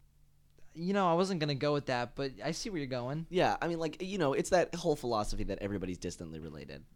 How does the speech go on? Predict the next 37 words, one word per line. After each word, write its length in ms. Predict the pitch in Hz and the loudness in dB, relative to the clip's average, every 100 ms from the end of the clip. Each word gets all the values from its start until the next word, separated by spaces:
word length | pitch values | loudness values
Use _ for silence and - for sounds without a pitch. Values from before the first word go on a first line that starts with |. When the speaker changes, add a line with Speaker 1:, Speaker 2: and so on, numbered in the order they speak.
| - - - - - - - - | -20 -20 -20 -20 -20 -20 -20 -8
Speaker 1:
I 80 | 160 | -2
mean, 260 | 165 143 143 | 0 0 0
obvi-, 220 | 147 143 113 | 2 2 2
I 80 | 135 | 0
think 200 | 139 123 | 0 -2
that's 200 | 107 - | -4 -8
true. 300 | - 104 98 | -6 -4 0
I 40 | |
Speaker 2:
Because 180 | 127 127 | 0 2
Speaker 1:
think 20 | |
Speaker 2:
there's 140 | 139 131 | 4 4
been, 220 | 135 131 | 4 4
there's 180 | 131 127 | 2 2
been 160 | 120 | 0
so 180 | 120 131 | 0 0
many 140 | 110 101 | 0 0
cycles 380 | 104 95 95 | 0 0 0
of 80 | 90 | -2
the 60 | 87 | -2
world 240 | 87 90 | -2 -2
that 200 | 85 87 | -4 -6
there's 280 | 95 95 85 | -4 -2 -2
at 80 | 92 | -4
least 240 | 92 90 | -6 -6
been 120 | - 87 | -6 -6
one 160 | 85 | -6
person 280 | 82 90 82 | -4 -6 -6
that's 120 | 80 | -10
been 120 | - | -10
in 80 | 78 | -10
contact 360 | 80 78 78 78 | -8 -10 -10 -10
with 120 | 82 | -10
another 220 | 85 80 | -8 -8
person 340 | 80 - - 78 | -8 -10 -10 -12
that 140 | 78 - | -12 -10
is 320 | 80 67 - - - - - | -10 -10 -14 -20 -20 -18 -8
related 560 | 90 80 80 78 - | -6 -6 -8 -8 -12